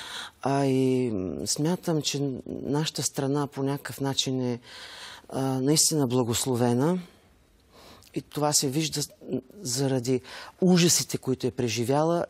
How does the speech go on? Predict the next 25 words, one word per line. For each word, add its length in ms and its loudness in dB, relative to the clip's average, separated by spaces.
и 100 -2
заради 520 -2
това, 200 -2
че 140 -4
все 200 2
пак 280 -4
успява 480 0
да, 320 -2
да 460 -2
съществува 800 2
и 360 0
да 340 0
е 60 2
в 140 0
мир. 460 0
Все 260 2
пак 300 -2
ние 120 2
имаме 280 0
мир. 300 0
Това 160 -2
не 160 0
е 40 2
никак 360 -4
малко. 500 -6